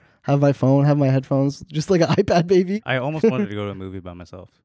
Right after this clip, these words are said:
Speaker 1: That's weird. No, I'm kidding.
Speaker 2: Oh, yeah?
Speaker 1: <laughs> No, no, I'm joking, I'm
Speaker 2: <laughs>
Speaker 1: joking, I'm joking.
Speaker 2: Um, anyways.
Speaker 1: Speaking about movies, congratulations to the W G A.
Speaker 2: Oh, nice.
Speaker 1: They finally reached an agreement.
Speaker 2: Nice, yes.
Speaker 1: Right, Zach? 'Cause you're a big famous writer.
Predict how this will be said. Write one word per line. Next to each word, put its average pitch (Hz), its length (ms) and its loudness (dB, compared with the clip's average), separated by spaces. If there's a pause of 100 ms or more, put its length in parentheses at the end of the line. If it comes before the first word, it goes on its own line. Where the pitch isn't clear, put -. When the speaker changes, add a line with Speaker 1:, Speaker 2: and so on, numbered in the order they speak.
(400)
Speaker 1:
That's 151 280 -2
weird. 135 300 -2
No, 139 120 -6
I'm 131 60 -10
kidding. - 240 -8
Speaker 2:
Oh, 247 180 0
yeah? 269 260 0
Speaker 1:
<laughs> 254 60 -4
No, 208 240 0
no, 202 180 4
I'm 190 100 2
joking, 180 360 2
I'm 175 60 2
Speaker 2:
<laughs> 175 100 2
Speaker 1:
joking, 160 240 -4
I'm 147 100 -4
joking. 151 680 -8 (540)
Speaker 2:
Um, 85 400 -12 (300)
anyways. 82 480 -16 (680)
Speaker 1:
Speaking 220 320 0
about 214 200 4
movies, 226 380 2
congratulations 214 840 0
to 208 100 -4
the 190 180 0
W 202 460 0
G 202 260 0
A. 254 360 2 (440)
Speaker 2:
Oh, 139 160 0
nice. 160 300 2
Speaker 1:
They 190 120 4
finally 220 500 2
reached 220 320 -2
an 220 100 0
agreement. 233 580 2 (240)
Speaker 2:
Nice, 160 480 0
yes. 196 380 2
Speaker 1:
Right, 208 200 2
Zach? 233 240 2
'Cause 202 140 -8
you're 208 120 4
a 196 40 2
big 202 240 2
famous 208 380 -2
writer. 220 440 0